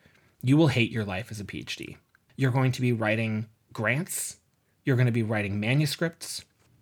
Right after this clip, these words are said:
You're gonna be writing symposia proposals and conference proposals and presentations.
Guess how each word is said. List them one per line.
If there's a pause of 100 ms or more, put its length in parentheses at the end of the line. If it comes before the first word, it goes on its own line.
You're
gonna
be
writing (240)
symposia
proposals
and
conference
proposals
and
presentations.